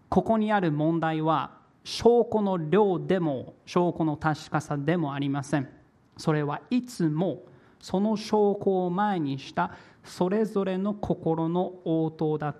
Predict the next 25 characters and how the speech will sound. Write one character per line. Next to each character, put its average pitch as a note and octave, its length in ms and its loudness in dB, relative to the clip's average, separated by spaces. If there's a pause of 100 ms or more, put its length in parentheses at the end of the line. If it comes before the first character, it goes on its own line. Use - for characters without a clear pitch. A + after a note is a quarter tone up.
た G#3 180 0 (300)
わ D3+ 160 2
け C3 100 -6
で B2+ 80 -4
す。 - 240 -12 (720)
そ - 160 4
し - 160 -6
て、 G#3 380 -2 (260)
こ - 80 6
れ A#3 80 4
は A#3 200 4
今 C#4 260 4
の A3+ 100 2
私 A3+ 300 2
た A3 100 0
ち G#3 140 -2
に G3+ 100 4
つ G#3+ 160 -2
い G#3 140 0
て B3 140 0
も F3+ 340 0
同 F#3+ 380 2
じ E3+ 120 -2
で D#3+ 120 0
す。 - 200 -10